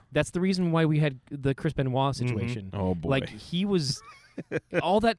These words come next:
Speaker 1: all the damage
Speaker 3: Yeah.
Speaker 1: that he incurred in the ring, it affected him physically, and that it just
Speaker 3: Mentally.
Speaker 2: Oh, C T E,
Speaker 1: mentally
Speaker 2: yeah.
Speaker 1: and physically, like, it, all these things that happened, and they just kind of like, "Oh, well, we know we're done with you now. G-, g-, get outta here." And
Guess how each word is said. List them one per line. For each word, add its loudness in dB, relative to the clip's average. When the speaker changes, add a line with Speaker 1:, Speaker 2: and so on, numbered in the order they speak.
Speaker 1:
all -2
the -2
damage 0
Speaker 3:
Yeah. 0
Speaker 1:
that -2
he -2
incurred 0
in -2
the 0
ring, -2
it -2
affected -2
him -2
physically, -2
and -4
that -4
it 2
just 4
Speaker 3:
Mentally. 4
Speaker 2:
Oh, -2
C 0
T -2
E, 0
Speaker 1:
mentally 2
Speaker 2:
yeah. 0
Speaker 1:
and -4
physically, -2
like, 0
it, -4
all 2
these 0
things 0
that -4
happened, -4
and 0
they 4
just -2
kind 0
of -2
like, -2
"Oh, 6
well, 2
we -6
know 0
we're -4
done 2
with 0
you 0
now. 0
G-, -6
g-, -10
get -4
outta 0
here." -4
And -6